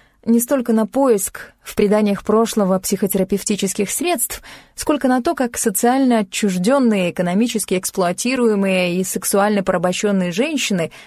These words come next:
умудрялись не только выживать — но и наделять свою жизнь смыслом. Сегодня, переосмысливая многие сюжеты и истории прошлого,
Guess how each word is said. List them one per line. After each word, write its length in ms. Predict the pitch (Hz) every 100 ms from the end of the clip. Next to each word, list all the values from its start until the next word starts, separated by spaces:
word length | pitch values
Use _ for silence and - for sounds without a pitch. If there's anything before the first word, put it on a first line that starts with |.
| - _
умудрялись 760 | - 226 240 233 277 254 233 -
не 120 | 214
только 400 | 226 302 - 277
выживать — 760 | 226 226 208 202 170 - - - - - _
но 160 | 190 190
и 80 | 185
наделять 440 | 190 214 196 180
свою 280 | - 196 202
жизнь 320 | 202 208 226
смыслом. 600 | 233 - 294 - - - - _ _ _ _ _ _ _ -
Сегодня, 560 | 262 311 294 202 180
переосмысливая 720 | - 190 196 247 262 208 185 185
многие 320 | 196 220 196
сюжеты 500 | 190 190 220 262 190
и 200 | 170 170
истории 380 | - 190 190 170
прошлого, 580 | 185 202 - 240 247